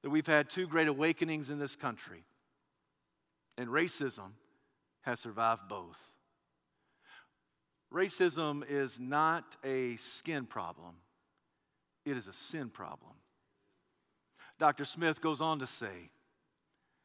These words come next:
"All people are racist. Black people are racist. White people are racist. Hispanic people are racist.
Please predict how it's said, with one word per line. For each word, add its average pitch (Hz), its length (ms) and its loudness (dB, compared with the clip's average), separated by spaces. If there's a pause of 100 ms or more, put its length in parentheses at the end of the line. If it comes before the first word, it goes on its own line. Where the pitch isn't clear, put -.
(500)
"All 151 180 4
people 131 320 -6
are 104 80 -8
racist. 98 540 -12 (1120)
Black 117 240 0
people 135 240 -6
are 131 80 -2
racist. - 580 -8 (720)
White 117 260 -2
people 120 240 -6
are 107 80 -6
racist. - 540 -12 (720)
Hispanic 139 440 -2
people 117 240 -8
are 104 80 -6
racist. - 520 -12